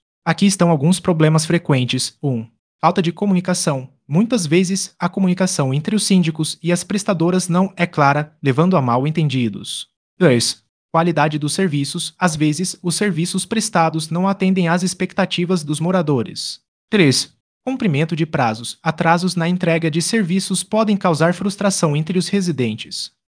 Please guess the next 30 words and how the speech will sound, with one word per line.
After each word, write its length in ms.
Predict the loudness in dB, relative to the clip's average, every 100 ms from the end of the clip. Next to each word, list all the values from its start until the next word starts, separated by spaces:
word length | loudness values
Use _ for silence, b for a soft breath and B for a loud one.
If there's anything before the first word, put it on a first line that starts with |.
| _ -2
Quatro. 320 | -2 -2 -10 _ _ _ -2
Custos 340 | 0 2 2
ocultos. 600 | 2 2 0 0 -4 -6 -4
Algumas 400 | 0 2 4 2
prestadoras 640 | 2 0 2 4 4 4 4
não 140 | 4
são 220 | 4 2
transparentes 680 | 4 2 2 2 2 4 2
sobre 240 | 2 2 2
os 100 | 0
preços, 560 | 0 0 0 -6 -8 -2
gerando 400 | 2 4 4 2
desconfiança. 1000 | 0 0 -2 2 4 4 0 -4 -10 -18 _ _ _
Estratégias 640 | -6 -2 -2 2 2 2 0
para 200 | -2 -2
superar 420 | -4 0 0 2
desafios 580 | 0 -2 -2 -2 -2 -2
com 160 | -2
prestadoras. 600 | 0 -2 0 0 2 0 -2
Para 200 | -2 0
lidar 340 | 0 0 0
com 140 | 0
esses 220 | -2 0 -2
desafios, 720 | 0 0 -2 -2 -4 -6 -12 -6
você 220 | -4 -2
pode 260 | 0 0
adotar 340 | 2 0 0 0
algumas 360 | 0 0 0
estratégias 640 | -2 0 -2 2 2 2 -2
eficazes. 760 | -4 -4 0 0 0 -8 -10